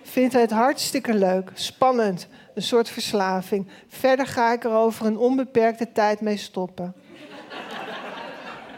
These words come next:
We hebben ook een tekkeltje gered. Hij zat onder een wagen en hij was net teruggedeinsd voor een auto waar hij bijna ondergekomen was. Toen hebben we de politie gehaald en die probeerde wat,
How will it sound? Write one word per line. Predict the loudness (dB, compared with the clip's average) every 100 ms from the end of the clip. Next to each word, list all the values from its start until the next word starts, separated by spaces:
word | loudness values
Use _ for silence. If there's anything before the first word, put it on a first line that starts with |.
| -20 -20 -20 -20 -20 -20 _ -2
We | 4
hebben | 4 4 4
ook | 4 2
een | -4
tekkeltje | 0 0 2 -2 0 -2
gered. | -2 -2 -2 -2 -4 -18 _
Hij | -2 0
zat | 0 0
onder | 0 0 2
een | 0 2
wagen | 2 2 0 -4 -6 -10 -8
en | -2
hij | 0 2
was | 0 2
net | 0 0
teruggedeinsd | -2 -2 -2 0 0 0 -4
voor | -4 -2 0
een | 0
auto | 2 2 2 -4 -8 -12 -16
waar | -2 2
hij | 2
bijna | 2 2 2 2
ondergekomen | 2 2 0 -4 -2 -2 0 0
was. | -2 -2 -8 -18 -20 -20 -4
Toen | 2
hebben | 4 4 2
we | 0 0
de |
politie | 2 2 4 2 -6 -6
gehaald | -2 0 0 0 -6 -20 -20 -4
en | 2
die | 2
probeerde | 2 -2 2 4 4 2
wat, | 2 0 0